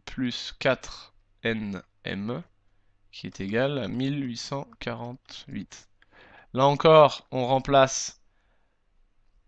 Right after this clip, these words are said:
A B par sa valeur, c'est-à-dire toujours pareil, hein, A B est égal à mille quatre cent quarante, et on va, euh, faire mille huit cent quarante-huit moins A B.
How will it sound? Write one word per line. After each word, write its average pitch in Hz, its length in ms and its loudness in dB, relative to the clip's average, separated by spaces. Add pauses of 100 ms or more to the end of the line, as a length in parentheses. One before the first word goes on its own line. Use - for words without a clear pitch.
(400)
A 135 100 12
B 147 160 8
par 131 160 4
sa 117 160 4
valeur, 117 460 4 (840)
c'est-à-dire 113 540 -2 (420)
toujours 120 280 -10
pareil, 123 380 4
hein, 151 140 -4 (160)
A 120 120 -2
B 120 120 -2
est 120 220 0
égal 110 180 0
à 104 60 -2
mille 123 180 -2
quatre 127 160 -6
cent - 180 -8
quarante, 110 520 -4 (460)
et 151 340 2
on 127 100 -2
va, 123 400 4
euh, 107 640 -2 (960)
faire 110 320 0
mille 127 200 -4
huit 120 60 -4
cent 123 140 -4
quarante-huit 113 420 -6
moins 131 380 0 (840)
A 120 80 0
B. - 80 -6